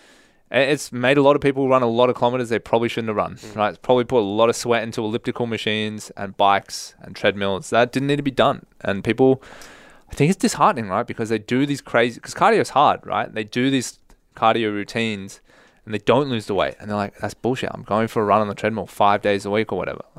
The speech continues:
Speaker 1: One of our clients came to the gym. He rides his exercise bike, like, an hour and a half every day. Ha-, it's only gained weight the last few
Speaker 2: Yeah.
Speaker 1: years, you know? So, uh, if anything, it can give you a false sense of security. It's like, "I'm doing all this cardio, I'm burning fat."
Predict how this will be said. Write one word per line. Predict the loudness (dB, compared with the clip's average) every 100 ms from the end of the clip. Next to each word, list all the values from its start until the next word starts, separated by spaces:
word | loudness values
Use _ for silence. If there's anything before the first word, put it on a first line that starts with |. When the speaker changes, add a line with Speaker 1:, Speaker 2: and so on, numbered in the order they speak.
| -8
Speaker 1:
One | -2 2
of |
our | 2
clients | 2 -2 -2 -4
came | -6 -4
to |
the | -8
gym. | -6 -8 -10 _ _ _ _ _ _
He | -6
rides | 0 2 0
his | -4 -8 -6
exercise | -6 -2 -2
bike, | 0 -2 -2
like, | -6
an | -6 -4
hour | 2 4
and | 4
a |
half | 2 0 0 -4
every | -4 -4 -2
day. | 0 0 -6 -16
Ha-, | -12 -2 -4
it's | -4 -4
only | -2 0 0
gained | 2 2
weight | 0 -4
the | 0
last | 0 0
few | -6
Speaker 2:
Yeah. | -4
Speaker 1:
years, | -4 -4 -12
you | -6
know? | -4
So, | 2 2 2 -4 -20 -20 -20 _ _
uh, | 2 2 0
if | -2
anything, | 0 4 4
it | 2
can | 0
give | -2 4
you |
a | 4
false | 4 2
sense | 0 -8
of | -14
security. | -6 -4 -4
It's | -8
like, | -8
"I'm | -8
doing | -2 0 2
all |
this | -2
cardio, | 2 4 4 2 0
I'm | -4 -2
burning | 0 0 -2 -4
fat." | 2 2